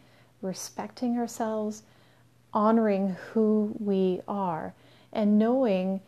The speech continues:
our, our boundaries, or that, um, we respect ourselves enough to know what we,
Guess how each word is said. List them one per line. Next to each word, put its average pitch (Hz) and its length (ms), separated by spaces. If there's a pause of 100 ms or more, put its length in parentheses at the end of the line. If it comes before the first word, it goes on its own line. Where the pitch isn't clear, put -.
(300)
our, 185 580 (160)
our 202 80
boundaries, 196 840
or 185 540 (1000)
that, 185 580 (320)
um, 196 140
we 196 100
respect 196 460
ourselves 190 320
enough 190 340
to - 160
know 196 220
what 190 200
we, 190 360